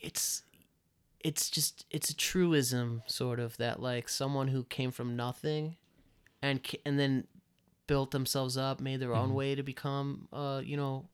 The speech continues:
Speaker 1: wealthy
Speaker 2: Right.
Speaker 1: and all that stuff, they've got a different mindset versus when they have those, that same person's gonna have a kid
Speaker 2: That is gonna be the opposite,
Speaker 1: born into,
Speaker 2: right.
Speaker 1: and yeah, and depending on how you raise it, it's got everything to do with it. Like, I've heard,
Speaker 2: Yeah.
Speaker 1: you know, like, uh, Clint Eastwood's son was on Joe Rogan's podcast, and he talked about,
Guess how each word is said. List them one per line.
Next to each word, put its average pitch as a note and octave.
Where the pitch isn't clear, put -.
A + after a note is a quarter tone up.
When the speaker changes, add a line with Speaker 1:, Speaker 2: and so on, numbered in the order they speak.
Speaker 1:
wealthy G#2+
Speaker 2:
Right. C#3+
Speaker 1:
and C#3+
all C#3+
that C#3
stuff, -
they've C3
got C#3
a C#3
different C3+
mindset C3+
versus C3
when C3
they B2
have B2+
those, C#3
that C3+
same C#3+
person's C#3+
gonna C3
have C#3
a B2+
kid C3
Speaker 2:
That A#2+
is A#2
gonna A#2
be G#2+
the -
opposite, A2
Speaker 1:
born F3+
into, E3
Speaker 2:
right. A2
Speaker 1:
and -
yeah, G#3
and F#3+
depending A#3
on A3+
how G#3
you A3
raise B3
it, E3+
it's D#3+
got F3+
everything F#3+
to F#3
do A3+
with G#3
it. D#3
Like, D#3
I've D3+
heard, F3
Speaker 2:
Yeah. G2
Speaker 1:
you F#3
know, F#3
like, E3
uh, C#3
Clint E3+
Eastwood's D3
son B2+
was B2
on A#2+
Joe B2+
Rogan's B2+
podcast, C3
and D#3+
he D3
talked C#3+
about, B2+